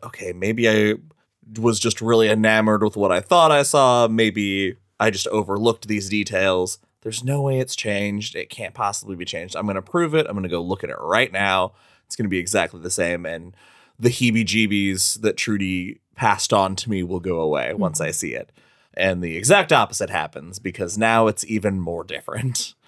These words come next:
Speaker 1: Now, now it, the Tobin Bridge is gone. The look on the driver's face is completely insane, and it is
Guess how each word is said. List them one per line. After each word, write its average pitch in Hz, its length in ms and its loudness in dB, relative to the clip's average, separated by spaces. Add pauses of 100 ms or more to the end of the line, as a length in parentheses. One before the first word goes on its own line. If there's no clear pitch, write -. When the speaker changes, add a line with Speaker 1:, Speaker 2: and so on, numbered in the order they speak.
(260)
Speaker 1:
Now, 113 600 6
now 139 340 6
it, 135 200 6
the 117 280 0
Tobin 120 440 4
Bridge 107 580 2
is 104 240 2
gone. 151 600 4 (340)
The 101 540 2 (120)
look 117 460 2
on 117 240 4
the 104 400 4 (200)
driver's 107 440 2
face 101 420 2
is 95 640 -2 (420)
completely 131 760 0
insane, 107 520 2
and 110 200 0
it 101 100 0
is 95 340 0